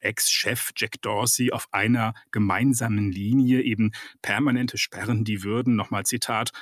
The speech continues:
„grundsätzlich das Vertrauen in Twitter untergraben als ein öffentlicher Platz, wo jeder seine Meinung sagen kann.“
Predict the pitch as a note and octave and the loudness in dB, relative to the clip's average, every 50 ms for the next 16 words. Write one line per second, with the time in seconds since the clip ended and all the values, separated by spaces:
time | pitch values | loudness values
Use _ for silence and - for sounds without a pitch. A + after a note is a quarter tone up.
0 | - - _ - - A#2+ D3+ F#3+ G3 - C3 B2 - - A2 - A#2 - - - | -18 -20 _ -2 2 4 4 4 4 2 0 -2 -2 -4 -4 -4 -4 -4 -4 -4
1 | G2+ - - G2+ G#2 A2+ A#2 B2 - G#2 - - A#2 A2+ B2+ - A2 G#2 G#2+ G2+ | -6 -4 -4 -4 -2 -2 -2 -2 -2 -4 -4 -4 -4 -2 -2 -4 -4 -4 -4 -6
2 | G2+ - F#2+ F#2 G2 A2 - G2+ A2 A#2 - _ _ - G2+ - - - G2 - | -4 -4 -2 -2 -2 -2 -2 -2 -4 -4 -6 _ _ -8 -8 -6 -6 -6 -6 -6
3 | - - B2 - - - C3+ - - B2 - A2+ G#2+ - - - G2 A2+ B2+ - | -4 -4 -4 -2 -2 -2 -4 -4 -6 -8 -6 -8 -8 -8 -8 -6 -6 -4 -2 -2
4 | - - - - _ D3 C#3+ C3+ A#2 G2 F#2+ G2+ G#2 C3 C3 A#2+ G#2+ G2+ A2+ A#2+ | -2 -4 -4 -6 _ 0 2 2 2 2 -2 -2 -2 -2 -2 -2 -2 0 2 2
5 | C3 C3+ C3+ A#2+ G#2 G#2 G2 - E2+ E2+ E2 E2 - E2+ E2+ F2+ | 2 2 2 0 0 -2 -4 -6 -8 -10 -10 -10 -10 -10 -12 -12